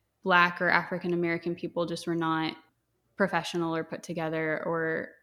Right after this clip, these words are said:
worth me even investing in getting to know because of the way that the culture kind of shapes and shifts everybody. And the, the Black people that I did see that were successful, like, I mean, even just Oprah,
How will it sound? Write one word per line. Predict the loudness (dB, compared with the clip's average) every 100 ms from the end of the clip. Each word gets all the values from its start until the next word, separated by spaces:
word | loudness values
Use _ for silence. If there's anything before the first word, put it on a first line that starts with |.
| _
worth | -4 2 2 2 -6 -2
me | 0 2
even | 0 0
investing | 0 -2 -2 -4 -2
in | -2 -2
getting | -4 -4 -4
to | -4 -4
know | -2 -2 -2
because | -6 -4 -4 -4 -6
of | -4 -4 -2
the | -4
way | -2 -2
that | -2 -4 -6 -16 -8
the | -6
culture | -4 -4 -4 -4 -6
kind | -4 -4
of | -4
shapes | -4 -2 -2 -2 -6
and | -4 -4
shifts | -4 -4 -6 -6
everybody. | -4 -2 0 0 2 0
And | 0 0
the, | 2 2 0 -6 -18 -8
the | 2
Black | 8 8
people | 6 0 2
that | 2
I | 0
did | -2 -2
see | -2
that | -2 0
were | -4
successful, | -4 -6 -4 -6 -2 0
like, | 2 0 -2 -12 _ _ _
I | 0
mean, | 2
even | 2 2 2
just | 0 -6 -6
Oprah, | -6 -2 -2 -2